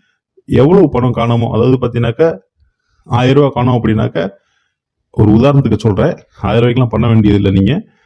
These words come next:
அதிகமான அமௌண்ட், அது என்ன நோட்ல வச்சிருக்கீங்க, ஒரு உதாரணத்துக்கு ஒரு லட்ச ரூபா பணம் வச்சிருக்கீங்க, "ஐயா, நான் வெறும் ஐந்நூறு ரூபா கட்டா வச்சிருந்தேங்கய்யா, ஐந்நூறு நோட்டா கட்டா வச்சிருந்தேன்" அப்படிங்கிறது, அந்த ஐந்நூறு ரூபா தாளை வச்சு நீங்க பூஜை பண்ணலாம்.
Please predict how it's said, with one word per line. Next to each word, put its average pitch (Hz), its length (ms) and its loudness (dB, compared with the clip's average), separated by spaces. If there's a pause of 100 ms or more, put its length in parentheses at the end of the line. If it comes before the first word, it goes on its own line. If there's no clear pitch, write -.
(120)
அதிகமான 127 520 2
அமௌண்ட், 120 480 0 (420)
அது 110 240 0
என்ன 139 200 2
நோட்ல 143 320 0
வச்சிருக்கீங்க, 113 460 0
ஒரு 117 200 0
உதாரணத்துக்கு 127 520 0
ஒரு 113 220 0
லட்ச 135 120 -2
ரூபா 147 80 0
பணம் 127 220 -2
வச்சிருக்கீங்க, 110 440 0 (400)
"ஐயா, 123 220 4
நான் 110 160 0
வெறும் 120 200 2
ஐந்நூறு 139 280 2
ரூபா 135 120 2
கட்டா 113 220 -4
வச்சிருந்தேங்கய்யா, 101 540 -2 (320)
ஐந்நூறு 135 340 0
நோட்டா 113 280 -2
கட்டா 123 220 -4
வச்சிருந்தேன்" 104 420 -2
அப்படிங்கிறது, 101 460 -2 (360)
அந்த 117 240 2
ஐந்நூறு 147 300 2
ரூபா 147 180 0
தாளை 113 160 -2
வச்சு 127 400 -4 (160)
நீங்க 107 400 -8 (300)
பூஜை 117 300 2
பண்ணலாம். 98 440 -2